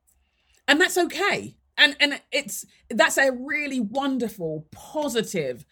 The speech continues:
healthy starting point. You don't know what you don't know. And so to invite other voices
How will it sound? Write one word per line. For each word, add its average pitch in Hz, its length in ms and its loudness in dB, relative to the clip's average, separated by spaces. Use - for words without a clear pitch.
healthy 254 640 -2
starting 170 480 -2
point. 127 320 -10
You 190 120 0
don't 208 240 2
know 196 160 2
what 165 160 -2
you 165 60 -2
don't 143 180 -6
know. 90 240 -16
And 196 160 6
so 175 380 4
to 190 200 -4
invite 208 420 4
other 196 180 0
voices 185 720 0